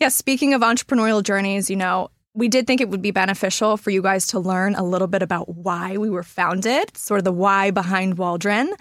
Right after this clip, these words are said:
Um, so, yeah, I wanted to talk about our founder, John. And John Waldron is an absolutely wonderful person. He is a true leader.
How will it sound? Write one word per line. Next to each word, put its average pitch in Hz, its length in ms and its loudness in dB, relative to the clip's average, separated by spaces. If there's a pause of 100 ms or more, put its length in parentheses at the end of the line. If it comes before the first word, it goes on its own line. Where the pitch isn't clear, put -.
(420)
Um, 208 220 2
so, - 120 -2
yeah, 240 160 2
I 196 40 2
wanted 214 220 0
to 262 80 -2
talk 208 280 -2
about 185 380 0
our 196 160 0
founder, 185 480 -2
John. 180 500 -6 (800)
And 220 320 2
John 285 240 2
Waldron 220 300 2
is 190 160 -2
an 190 80 -2
absolutely 190 400 0
wonderful 190 380 -2
person. 190 420 -4
He 185 240 -2
is 185 160 0
a 185 240 -2 (300)
true 233 340 0
leader. 214 460 0